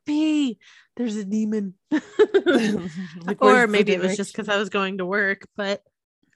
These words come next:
Speaker 1: yeah.
Speaker 2: <laughs>
Speaker 1: Very evil. <laughs>
Speaker 2: Oh, man. The smell of cat pee is literally disgusting. But nope, no mention of cat pee in here, just human feces.
Speaker 1: Okay.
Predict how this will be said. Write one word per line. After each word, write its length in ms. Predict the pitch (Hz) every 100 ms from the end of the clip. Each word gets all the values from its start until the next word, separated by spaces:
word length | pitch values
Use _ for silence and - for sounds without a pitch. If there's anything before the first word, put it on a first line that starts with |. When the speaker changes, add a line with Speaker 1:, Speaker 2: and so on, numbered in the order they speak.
| _ _ _ _ -
Speaker 1:
yeah. 300 | 226 330 262 -
Speaker 2:
<laughs> 720 | 269 269 262 254 - - _ _
Speaker 1:
Very 200 | 233 233
evil. 360 | 214 208 202 196 _ _ _ _ _ _ _
<laughs> 100 | 311 - - 247 _ _ _ _ _ _ _ _ 185
Speaker 2:
Oh, 300 | 175 165 151 -
man. 360 | 156 151 151 151
The 160 | 180 190
smell 300 | - 196 160
of 80 | 160
cat 260 | 156 -
pee 160 | - 170
is 180 | 160 160
literally 440 | 143 123 110 113
disgusting. 1120 | - - - 170 185 180 - - 190 196 175 175
But 180 | 196
nope, 200 | 240 349 - _ _ _ _
no 120 | 269
mention 340 | 285 285 269 269
of 100 | 254
cat 240 | 254 -
pee 160 | 220 214
in 80 |
here, 180 | 208 214
just 240 | 214 311 -
human 240 | 247 240
feces. 540 | - 151 - - - _ _ _ _ _ -
Speaker 1:
Okay. 520 | 311 370 226 247 226